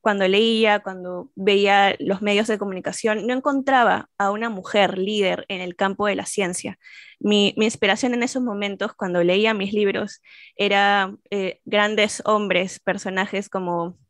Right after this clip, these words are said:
Leonardo da Vinci, Galileo Galilei, Robert Hooke, y entre otros científicos e ingenieros, pero no encontraba, eh, una mujer. Eh, ahí podría, eh,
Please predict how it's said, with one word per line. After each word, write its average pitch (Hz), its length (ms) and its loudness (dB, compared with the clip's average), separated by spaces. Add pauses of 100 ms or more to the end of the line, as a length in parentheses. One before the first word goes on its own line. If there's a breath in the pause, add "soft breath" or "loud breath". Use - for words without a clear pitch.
(140)
Leonardo 190 420 0
da 185 120 2
Vinci, 185 540 -4
Galileo 175 420 0
Galilei, 180 760 2
Robert 180 320 0
Hooke, 180 400 -2 (460 loud breath)
y 214 80 -4
entre 214 240 0
otros 226 260 0
científicos 202 680 -4
e 185 40 -10
ingenieros, 180 680 -2 (480 soft breath)
pero 214 200 2
no 226 100 -2
encontraba, 240 760 2
eh, 180 360 -6 (100)
una 220 200 0
mujer. 196 420 0 (280)
Eh, 190 200 0 (320)
ahí 214 180 2
podría, 208 580 2
eh, 190 260 0